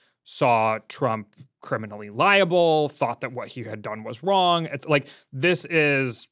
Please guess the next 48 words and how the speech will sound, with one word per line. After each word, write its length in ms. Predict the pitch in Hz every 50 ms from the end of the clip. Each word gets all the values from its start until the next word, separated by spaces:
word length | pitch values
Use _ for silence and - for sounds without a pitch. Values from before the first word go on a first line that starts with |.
| _ _ _
he's 180 | _ - 156 147
gonna 160 | 147 160 165
get 160 | 151 151 135
thirty-seven 480 | - 151 135 131 123 131 131 120 120 107
percent 400 | 123 123 - - 123 117 110 120 - 123
as 220 | 117 104 101 -
the 100 | - 131
floor 400 | - - 147 139 139 127 110 113
is 100 | 113 107
basically 400 | 104 135 127 110 110 107 110 110
the 120 | 104 113
conclusion 480 | - - 123 110 - 135 113 101 113 110
that 100 | 110 107
they 120 | - 123 110
came 260 | - - 120 110 107
to 320 | - - 117 110 107 107 - _
in 300 | 127 113 107 104 107 104
this 200 | 117 110 - -
Republican 460 | 123 107 - 120 107 110 - - 113
primary. 480 | - - 117 113 113 117 95 90 127 - _ - - - - - - _ _
Then 240 | - 165 170 165 160
the 260 | 147 160 156 151 151 147
thirty-seven 460 | - 202 196 190 190 196 170 160 160
percent 360 | 135 160 151 - 147 139 - -
persuadable, 640 | - 120 - - 120 113 110 143 175 208 208 208
there 120 | - -
was 100 | 175 156
a 40 | 175
g-, 300 | 156 - _ _ - 151
solid 400 | - - - 160 190 233 226 208
chunk 240 | - - 165 175 -
that 100 | 143 127
were 80 | 123 123
leaning 380 | 120 123 131 127 127 120 117
Trump, 500 | - - - 117 110 156 214 233 - - - - - _ _ _ _
um, 460 | 143 139 135 123 120 120 110 110 110 _ -
as 220 | 131 123 113 104
you 80 | 123 113
can 100 | - 117
tell 220 | 107 110 113 120
by 100 | 117 113
the 60 | 110
fact 180 | 110 117 107 -
that 60 | -
he 80 | 110 110
got 160 | 110 110 -
fifty-four 840 | - - - - - - - 127 107 - - 113 - - - 117 110
percent 340 | - 135 123 - 120 117 -